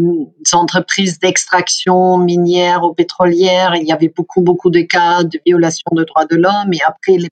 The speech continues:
premières, euh, grands cas environnementaux, euh, comme Brent Spar Oil Platform, et cetera, les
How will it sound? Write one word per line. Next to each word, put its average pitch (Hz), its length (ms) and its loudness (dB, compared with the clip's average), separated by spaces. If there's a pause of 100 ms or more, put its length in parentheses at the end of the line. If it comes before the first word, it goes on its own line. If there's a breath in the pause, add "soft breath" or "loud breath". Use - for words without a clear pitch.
(120)
premières, 175 500 2
euh, 147 160 0 (460 loud breath)
grands 185 360 2 (160)
cas 180 280 0 (120)
environnementaux, 170 1120 0
euh, 170 60 0 (140)
comme 156 240 -4
Brent 160 280 -2
Spar 165 560 0
Oil 180 240 2
Platform, 170 640 -2
et 151 60 -4
cetera, 160 420 -2
les 165 100 0